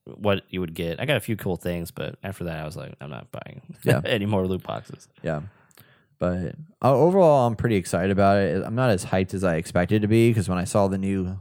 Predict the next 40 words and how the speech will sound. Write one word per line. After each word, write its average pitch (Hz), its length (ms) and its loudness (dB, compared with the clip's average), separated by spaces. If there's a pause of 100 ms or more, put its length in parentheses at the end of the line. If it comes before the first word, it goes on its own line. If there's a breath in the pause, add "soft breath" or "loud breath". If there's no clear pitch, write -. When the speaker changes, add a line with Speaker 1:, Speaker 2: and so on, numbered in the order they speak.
Speaker 2:
look 95 340 4
that 101 160 2
they 107 140 6
were 107 80 6
advertising, 113 600 4
I'm 92 120 0
like, 82 280 0
"What's - 340 0 (220)
new?" 80 360 -4 (400)
Speaker 1:
Yeah. 82 200 -10
Speaker 2:
I 82 80 -6
can't 92 280 -2
tell 85 160 0
a 85 40 2
difference. 85 320 -2
Speaker 1:
Looks 131 120 2
like - 20 -10
they 120 80 4
have 98 220 0
better 117 240 4
lighting, 110 420 2
maybe 110 240 0
better 107 300 2
shadows, 110 560 0
and 104 100 -4
a 98 60 -2
little 104 240 0
higher 101 240 -2
quality 101 320 0
textures, 123 420 -4
but 104 120 -2
it 101 60 2
wasn't 110 320 0
anything 98 440 -4
to 92 200 -6
really 101 240 -2
write 95 200 0
home 98 180 -8
about. - 320 -12
Speaker 2:
Yeah. 67 360 -2